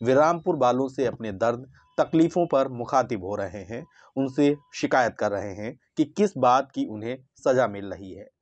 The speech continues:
आसिम राजा के मुकाबले भाजपा ने आकाश सक्सेना को मैदान में उतारा है।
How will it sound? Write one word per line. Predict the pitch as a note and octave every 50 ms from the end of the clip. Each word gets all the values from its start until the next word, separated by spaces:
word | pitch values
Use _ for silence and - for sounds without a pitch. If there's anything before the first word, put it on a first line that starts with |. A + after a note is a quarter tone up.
| _ _ _ _ _ -
आसिम | C3+ C#3+ C#3+ - E3+
राजा | D#3 D#3 D3+ D3+ F3+ F#3
के | F3+ F#3+
मुकाबले | E3+ C#3 C3 B2 A#2 A#2 A#2 B2+ C3
भाजपा | B2 - - A2 A2+ - - B2+ B2
ने | A#2+ B2 A#2+ - -
आकाश | G2+ G2+ - - G#2+ G#2+ A2 A2+ - - _ _ _ _ -
सक्सेना | C#3+ C3 C3 - D#3+ D#3 D#3 D#3+ D#3+
को | D3 - D3 D3
मैदान | B2 A2+ G#2+ G#2 G#2+ G#2+ G2+
में | F#2+ F#2+ F#2+
उतारा | F2+ - F#2+ F#2 F#2+ F2+
है। | E2+ F#2+ - -